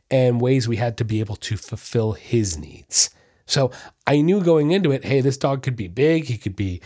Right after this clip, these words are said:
uh, he could be a couple different things. He could be kind of a farm dog. That's fine. It's cool with us. It's what we need. That's the kind of life he, we can provide for him here. So I like adopting dogs. I love adopting mutts.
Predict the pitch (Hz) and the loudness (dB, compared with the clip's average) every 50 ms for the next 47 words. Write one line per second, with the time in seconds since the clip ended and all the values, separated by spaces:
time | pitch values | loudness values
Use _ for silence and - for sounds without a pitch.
0 | - - - - _ - 101 98 - 80 92 - 104 92 98 - - 131 - 120 | -18 -20 -20 -20 _ -12 -10 -8 -8 -8 -8 -8 -8 -10 -6 -2 -2 -2 0 0
1 | 110 110 113 127 147 143 - 113 101 98 - 110 101 - - - - - 151 151 | -2 0 0 2 0 0 0 -6 -6 -6 -6 -6 -6 -8 -10 -4 0 2 4 4
2 | 156 160 147 156 147 151 135 - 143 - - - - 156 196 202 131 - _ - | 4 4 4 2 2 2 0 -2 -8 -12 -10 -8 -6 -4 -4 -4 -6 -8 _ -20
3 | - - - - 131 131 117 160 175 185 - - 117 - - 117 107 120 113 117 | -20 -8 -2 0 0 0 0 -2 -4 -4 -4 -6 -6 -6 -6 -6 -4 -4 -2 -2
4 | 131 113 87 82 - 104 - - - 110 - 120 113 110 107 107 107 98 101 104 | -2 -4 -4 -6 -10 -12 -12 -12 -10 -8 -6 -4 -4 -4 -4 -6 -6 -6 -4 -6
5 | 113 110 - - - - _ _ - - 110 101 98 101 107 - - - 110 107 | -6 -6 -8 -14 -20 -20 _ _ -12 -8 -8 -6 -6 -8 -12 -10 -8 -6 -6 -4
6 | 107 - 107 95 - 104 92 92 78 87 85 - - - - - - - 73 71 | -4 -6 -8 -6 -6 -8 -8 -8 -8 -8 -8 -10 -12 -14 -14 -14 -14 -14 -14 -14
7 | - _ _ _ _ _ - - - - - - - _ _ _ - - - - | -14 _ _ _ _ _ -14 -10 -8 -8 -8 -10 -16 _ _ _ -20 -20 -14 -8
8 | - - - - _ _ _ - 135 151 151 156 175 175 165 - _ - 139 135 | -6 -4 -4 -6 _ _ _ 2 2 2 4 2 0 0 -2 -4 _ -2 0 0
9 | 143 135 - 135 123 147 143 139 - - 151 139 131 147 131 135 139 - - - | 2 2 2 2 2 2 2 2 0 0 0 0 2 2 2 2 0 -2 -4 -6
10 | _ - 151 156 160 160 156 156 160 165 160 160 170 160 156 143 143 127 123 - | _ -2 -2 0 -2 -2 -4 -4 -4 -2 0 0 2 2 2 2 0 -2 -2 -2
11 | - 123 117 117 120 131 131 - | -2 -2 0 0 0 -2 -2 -4